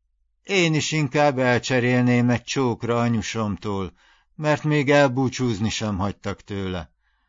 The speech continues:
Meg hogy saját magamat fölakaszthassam utána a padláson. Munkából vittek el, odajöttek,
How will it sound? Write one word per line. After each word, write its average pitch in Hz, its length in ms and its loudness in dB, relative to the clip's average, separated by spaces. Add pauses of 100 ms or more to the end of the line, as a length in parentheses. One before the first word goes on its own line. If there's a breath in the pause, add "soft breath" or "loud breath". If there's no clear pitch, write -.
(300)
Meg 143 280 -2
hogy 143 160 0
saját 135 520 2
magamat 123 440 0
fölakaszthassam 107 960 -2
utána 101 440 -4
a 98 60 -4
padláson. 92 840 -8 (960)
Munkából 135 680 4
vittek 120 420 -2
el, 117 320 -2
odajöttek, 160 800 2